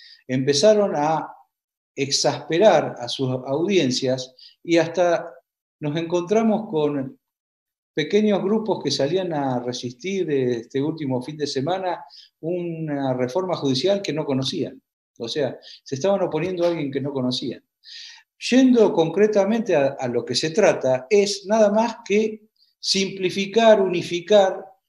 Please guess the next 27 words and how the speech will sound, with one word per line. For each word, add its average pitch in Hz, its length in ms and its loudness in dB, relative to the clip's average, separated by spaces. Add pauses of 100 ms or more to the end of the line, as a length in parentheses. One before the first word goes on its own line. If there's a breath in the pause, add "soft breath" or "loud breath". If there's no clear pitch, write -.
(240)
la 127 100 -2
justicia 143 500 -2
federal, 170 560 0
que 151 80 -6
es 127 60 -2
la 131 160 -2
que 131 120 -4
corresponde 135 600 -2
al 135 100 0
gobierno 156 440 0
federal, 165 520 0 (400 loud breath)
a 131 80 0
los 131 160 0
delitos 139 800 -2 (320)
de, 110 480 -6 (100)
de 113 140 -12
contrabando, 139 1000 2
al 120 160 -2
narcotráfico, 127 1080 -2
a 120 40 0
los 120 120 -4
delitos 123 360 -8
vinculados 131 380 -2
con 120 100 -4
la 120 60 -4
administración 117 560 -6
pública, 131 760 2